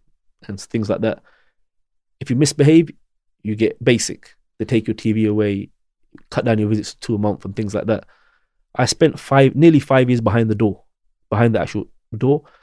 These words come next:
I have never, ever seen enhanced. Never got it. Because I just couldn't do things. Like, they would try to send you to, like, woodwork. They're selling these items outside,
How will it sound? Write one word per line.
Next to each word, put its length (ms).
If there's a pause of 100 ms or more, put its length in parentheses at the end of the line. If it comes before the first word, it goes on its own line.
(440)
I 60
have 160
never, 580
ever 280
seen 340
enhanced. 560 (380)
Never 240
got 180
it. 120 (560)
Because 280 (300)
I 80
just 240
couldn't 280 (880)
do 180
things. 460
Like, 280 (400)
they 80
would 120 (140)
try 160
to 60
send 180
you 80
to, 100
like, 140
woodwork. 560 (640)
They're 140
selling 340
these 180
items 360
outside, 520